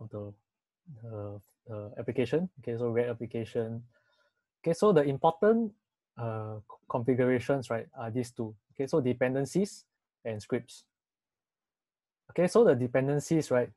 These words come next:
uh, refer to the packages that you need to install, okay, when you, uh, use this project. Okay, so it's, for example, if, uh, someone else, you know, takes a project, right, and they want to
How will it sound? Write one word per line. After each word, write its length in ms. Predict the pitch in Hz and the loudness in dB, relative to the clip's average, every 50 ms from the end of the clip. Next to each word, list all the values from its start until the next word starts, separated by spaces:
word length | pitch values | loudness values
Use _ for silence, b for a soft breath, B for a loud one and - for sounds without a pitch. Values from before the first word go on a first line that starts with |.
| - 170 | -12 -8
uh, 80 | 131 120 | -4 -2
refer 320 | 131 135 - - 165 170 | -2 0 2 4 4 4
to 120 | 165 139 | 4 2
the 120 | 120 113 113 | 0 -2 -4
packages 720 | - - 120 117 127 120 104 - 127 156 - - - - _ _ - 143 123 | -2 -4 -4 -2 -2 -2 0 2 0 0 0 -4 -18 -20 _ _ -16 -10 -6
that 180 | 120 110 - | -6 -6 -6
you 80 | 120 120 | -6 -4
need 160 | 123 151 147 | -4 -4 -4
to 120 | - 117 | -6 -8
install, 540 | - 113 107 107 - - 117 117 147 175 - _ _ _ _ _ _ _ _ _ _ _ _ - | -8 -8 -10 -10 -4 0 0 2 2 0 -4 _ _ _ _ _ _ _ _ _ _ _ _ -14
okay, 220 | - - 127 156 - _ - | -6 -4 -4 -4 -4 _ -10
when 200 | 120 120 113 113 | -8 -6 -6 -4
you, 460 | 110 110 107 107 110 107 107 107 107 101 _ _ _ _ _ _ _ _ _ 175 131 | -4 -4 -4 -4 -4 -6 -6 -8 -10 -12 _ _ _ _ _ _ _ _ _ -18 -14
uh, 440 | 110 107 104 104 104 104 104 104 101 107 104 - _ _ _ _ _ _ - - | -14 -12 -10 -10 -10 -10 -10 -12 -12 -14 -18 -20 _ _ _ _ _ _ -8 0
use 160 | 147 156 135 | 0 0 2
this 140 | - 139 127 | 2 0 0
project. 340 | - 117 104 110 101 - _ _ _ _ _ _ _ _ _ _ - | 0 -4 -4 -4 -6 -8 _ _ _ _ _ _ _ _ _ _ -8
Okay, 140 | - - 147 | 0 0 2
so 140 | 147 226 196 | 4 6 4
it's, 160 | 151 123 - | 4 4 2
for 220 | - - - 123 | -4 -2 0 0
example, 380 | 120 113 135 135 131 - 147 147 | 2 2 2 0 2 2 2 2
if, 220 | 147 123 117 107 - - | 4 2 0 -4 -4 -8
uh, 140 | 113 107 107 | -8 -8 -8
someone 320 | 104 - 139 135 143 143 143 | -6 -2 0 2 2 2 2
else, 420 | 139 135 139 135 - - - - _ _ _ - | 0 0 0 -2 -4 -12 -18 -20 _ _ _ -12
you 60 | - 117 | -8 -6
know, 100 | 117 120 | -6 -2
takes 240 | 120 151 139 - | 0 -2 -2 0
a 80 | 123 113 | -4 -2
project, 340 | - 120 117 - 123 120 120 | 0 0 0 2 0 0 0
right, 160 | 117 113 - | -2 -4 -4
and 240 | 123 120 120 117 113 | -6 -6 -6 -4 -2
they 60 | 117 | 0
want 240 | 120 127 131 123 - | 0 0 -2 -4 -6
to 220 | 117 110 104 104 | -6 -6 -6 -8